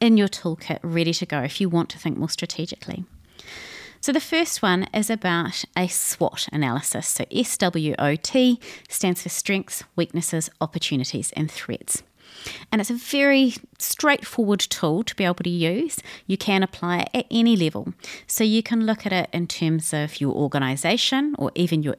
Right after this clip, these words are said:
industry, or you can look at it even, for example, at your team or your function, your department. And so to explain it, essentially it's a box with four different parts, your strengths, your weaknesses, your opportunities, and your threats.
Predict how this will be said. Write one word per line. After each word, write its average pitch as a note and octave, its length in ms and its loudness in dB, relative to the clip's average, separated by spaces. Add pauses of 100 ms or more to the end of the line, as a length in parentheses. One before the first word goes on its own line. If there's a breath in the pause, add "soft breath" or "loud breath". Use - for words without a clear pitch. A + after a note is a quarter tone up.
(100)
industry, B3 640 2 (280 loud breath)
or - 100 2
you D#4 120 6
can E4+ 300 2
look C4+ 200 4
at C4 140 0
it - 340 -2
even, A#3 540 4
for - 160 -4
example, G3 460 -2
at - 180 0
your D4 100 2
team A3 480 4 (160)
or G#3+ 140 4
your A3+ 120 6
function, D#3+ 540 -2
your E3+ 100 0
department. - 720 -4 (840 loud breath)
And C4+ 200 4
so D4 140 -2
to C#4+ 160 -4
explain - 480 2
it, C4+ 140 2
essentially - 460 -2
it's - 220 -4
a E3 40 -6
box - 460 -2
with E3+ 120 0
four B3 300 2
different - 300 -2
parts, - 460 -4
your D#3 80 0
strengths, - 540 -2
your F#3+ 80 0
weaknesses, F3 560 0
your - 140 -4
opportunities, D#3 680 -4
and D#3+ 100 0
your D#3 100 0
threats. - 580 -4